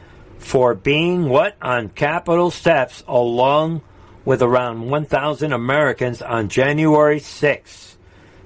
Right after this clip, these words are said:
Yeah, what? You're on the Capitol steps? You're under arrest. What? You just killed somebody? Tell you what, Mikey, you're out. You're good to go. And we're gonna make sure that the fake news, they don't even mention your name.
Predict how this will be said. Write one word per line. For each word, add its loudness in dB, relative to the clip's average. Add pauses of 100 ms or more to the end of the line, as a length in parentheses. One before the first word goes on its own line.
(200)
Yeah, 0 (240)
what? 0
You're -2
on 0
the -10
Capitol -6
steps? 0 (420)
You're 2
under -4
arrest. -8 (1200)
What? 2 (560)
You 4
just -6
killed 0
somebody? 0 (240)
Tell 4
you 2
what, 2
Mikey, -2
you're 2
out. 4
You're -6
good -2
to -8
go. 0 (1080)
And 2 (460)
we're 2
gonna 0
make 2
sure 2
that 2
the 2
fake -2
news, 2
they 2
don't 0
even -2
mention -2
your 2
name. -2